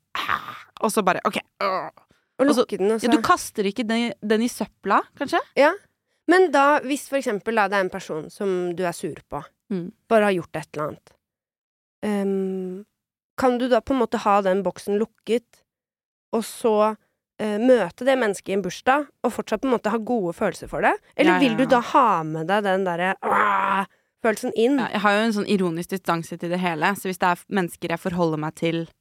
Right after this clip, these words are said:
Speaker 1: eh, og det er sånne småting
Speaker 2: Ja.
Speaker 1: som det stort sett er,
Speaker 2: Ja.
Speaker 1: så er jo det på en måte, det er jo ikke en, det er jo ikke en ekte,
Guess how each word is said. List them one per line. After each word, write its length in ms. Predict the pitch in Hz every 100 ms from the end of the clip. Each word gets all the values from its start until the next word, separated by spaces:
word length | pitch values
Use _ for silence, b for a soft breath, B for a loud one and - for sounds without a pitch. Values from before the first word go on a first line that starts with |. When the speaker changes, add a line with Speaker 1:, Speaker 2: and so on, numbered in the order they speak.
| _ _ -
Speaker 1:
eh, 480 | 170 160 160 156 - -
og 140 | 165
det 80 | 170
er 140 | 165
sånne 240 | 165 190 160
småting 540 | - 180 - 226 220 240
Speaker 2:
Ja. 160 | 262
Speaker 1:
som 80 | 262
det 80 | 180
stort 200 | - 165
sett 120 | 160
er, 280 | - 196 226 -
Speaker 2:
Ja. 200 | 240 240 - _
Speaker 1:
så 80 | 202
er 40 | 185
jo 40 |
det 140 | 196 175
på 40 | 190
en 80 |
måte, 840 | 185 160 - 160 160 160 160 160 - -
det 120 | 180
er 120 | 170
jo 120 | 160
ikke 160 | 170 214
en, 100 | 208
det 280 | - _ -
er 60 |
jo 80 | 190
ikke 60 | 247
en 180 | - 285
ekte, 520 | - - - 185